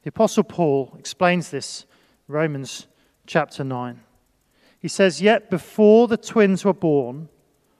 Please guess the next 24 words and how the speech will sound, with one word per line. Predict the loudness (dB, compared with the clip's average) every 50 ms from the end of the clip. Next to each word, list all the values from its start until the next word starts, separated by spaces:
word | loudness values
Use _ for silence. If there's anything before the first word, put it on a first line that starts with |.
| _ _ -6
or | -4 -2 0
had | 0 0 0 2 4
done | 4 4 4 4
anything | 4 2 0 0 0 -2 -2 -2
good | 0 2 2 4 4
or | 4 2
bad, | 2 -2 -6 -6 -10 -16 -20 -20 -20 -20 _ _ _ _ _ _ _ _ _ _ _ _ _ _
in | -4 0 4
order | 6 6 8 8 6
that | 6 4 2 0 2
God's | 4 4 4 4 2
purpose | -6 -8 -2 2 2 2 2 0 -2 -4 -4 -6
in | -8 -6 -4 -2
election | -2 0 0 0 -2 -2 -4 -6 -4 -4 -6 -6 -10 -10 _
might | -4 -4 -4 -4 -6
stand, | -10 -4 -2 -2 -2 -2 -6 -10 -16 -20 -20 -20 _ _ _ _ _ _ _ -2
not | 4 6 6 6 6 4
by | 4 4 4
works, | 4 2 0 -2 -2 -4 -8 -12 -16 -18 -18 -16 -18 -20 _ _ _ _ _ _ _ _ _ _
but | -14 -8 -4
by | -2 -2 -2
him | -2 -2 -2 0 0
who | 0 -2 -2 -4
calls, | -8 -2 2 4 4 6 4 2 -2 -6 -12 -16 -16 -16 -16